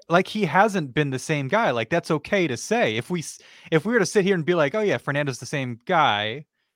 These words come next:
that would be an insult to the Fernando that we've seen <laughs> because it's just not. I mean, you look at the numbers, there, there, there's been a dip. That's okay. That's gonna happen. Guys are gonna have seasons like that, especially coming off the surgeries that he had and just the weird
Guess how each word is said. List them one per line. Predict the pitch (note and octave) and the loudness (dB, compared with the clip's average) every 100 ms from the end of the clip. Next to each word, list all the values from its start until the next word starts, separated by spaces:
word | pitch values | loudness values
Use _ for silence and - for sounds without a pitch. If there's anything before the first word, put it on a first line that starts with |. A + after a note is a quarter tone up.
| _ _ _ _ | _ _ _ _
that | D3 A3 | 4 6
would | B3 | 6
be | G#3 | 2
an | F#3+ | -2
insult | F3 F#3+ G3+ - F3+ - | -2 -6 -6 -4 -4 -6
to | |
the | D#3 | -8
Fernando | D#3 E3+ E3+ D#3+ | -6 -6 -4 -4
that | C#3+ C#3 | -2 -4
we've | B2+ A2+ | -6 -12
seen | - C4 G3+ F#2+ - B2+ _ | -8 -6 -6 -8 -14 -20 _
<laughs> | - _ _ | -20 _ _
because | F#3 G3 G3+ - - _ | -6 -4 -4 -6 -18 _
it's | G3 G3+ | -8 -8
just | A#3 | -6
not. | B3 B3+ - | -4 -4 -4
I | |
mean, | C3 D#3+ | -6 -4
you | F3+ | -2
look | G#3+ G#3+ | -2 -2
at | G3+ C#3 | -6 -8
the | D#3+ | -6
numbers, | E3 D#3+ E3+ - _ _ - | -4 -4 -8 -10 _ _ -14
there, | C3+ - B2 | -14 -14 _
there, | B2 C3+ C#3 C#3 | -10 -10 -12 -12
there's | C3 C3 | -8 -8
been | D#3+ | -8
a | D3+ | -8
dip. | C4+ A#3 - _ _ _ _ _ | -4 -6 -6 _ _ _ _ _
That's | D3+ E3+ | -4 -4
okay. | F#3 F#3 C3+ - _ | -4 -4 -6 -8 _
That's | C#3+ C#3+ | -16 -8
gonna | - E3 | -4 0
happen. | E3 C#3+ B2 - | 0 -2 -8 -8
Guys | D3 D3 | -6 -6
are | E3 | -4
gonna | |
have | E3 - | -4 -4
seasons | E3+ D3 C#3 | -6 -6 -6
like | C#3+ | -8
that, | C#3+ C3 | -8 -10
especially | - D3 - - | -8 -10 -8 -10
coming | D3+ C3+ | -8 -6
off | B2+ A#2+ - _ _ _ - | -4 -6 -8 _ _ _ -20
the | |
surgeries | - D#3+ D#3 D3+ C#3+ C3 | -8 -6 -4 -4 -4 -4
that | C3+ B2 | -6 -6
he | |
had | B2 A#2+ A2+ A2 G#2+ - | -4 -2 -2 -4 -8 -12
and | A#2+ G#2+ G2+ | -10 -10 -12
just | A2 C3 - | -16 -18 -16
the | B2 | -16
weird | G#2+ B2+ D3 C#3+ C#3 | -12 -6 -4 -4 -4